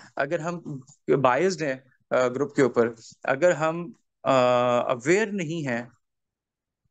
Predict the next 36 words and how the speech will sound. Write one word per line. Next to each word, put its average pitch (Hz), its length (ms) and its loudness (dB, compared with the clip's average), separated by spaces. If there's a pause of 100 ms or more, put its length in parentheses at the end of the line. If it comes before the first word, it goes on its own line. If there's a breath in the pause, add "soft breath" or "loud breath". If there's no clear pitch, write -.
(140)
और 139 480 4 (600)
हम 170 300 -2
wishful 151 520 -2
thinker 127 400 2
हैं 98 80 -6 (440)
और 131 120 0
हम 147 80 0
imagination 139 580 -4
में 147 120 -2
रहते 110 260 -4
हैं, 104 140 -8 (280 loud breath)
तो 139 80 -2
हम 156 140 0
किसी 147 300 0
भी 180 120 6
अच्छे 160 300 0
decision 143 440 -2
पे 151 100 4
नहीं 131 300 2
जा 123 140 6
सकेंगे। 127 460 -2 (360 loud breath)
हम 143 100 0
सिर्फ 170 360 -4 (140)
वही 131 340 0
ख्याल 143 520 2 (300)
बनाते 123 380 0
रहेंगे 139 400 0 (280 loud breath)
जो 127 100 -6
हमें 143 200 -2
लगता 123 320 -2
है 151 100 0
कि 151 140 -2
सही 120 320 -2
है, 139 100 2
लेकिन 139 360 -2
critically 165 720 -2